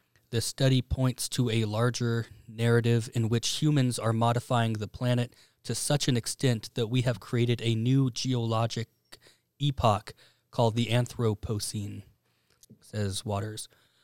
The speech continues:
who has given, who has been active in research seeking out geologic markers of this proposed division of time. The new research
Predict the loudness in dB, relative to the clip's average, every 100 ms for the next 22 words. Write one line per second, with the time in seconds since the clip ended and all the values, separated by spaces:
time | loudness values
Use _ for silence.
0 | _ -6 2 2 2 2 4 6 4 2
1 | -2 -14 _ _ 2 2 4 2 2 -2
2 | _ 2 2 2 0 0 -2 0 0 0
3 | 0 -2 -4 -10 -12 -20 -20 -6 -4 -2
4 | -2 0 0 0 _ _ _ _ _ -4
5 | 0 2 4 2 0 -6 -14 _ -4 -2
6 | -2 -2 -2 -2 -2 0 2 0 -4 -6
7 | -4 0 0 -2 -6 -16 _ -4 -2 -2
8 | -4 -6 -6 -4 -4 -8 -18 _ _ _
9 | _ _ _ _ -2 0 4 2 2 0
10 | 0 0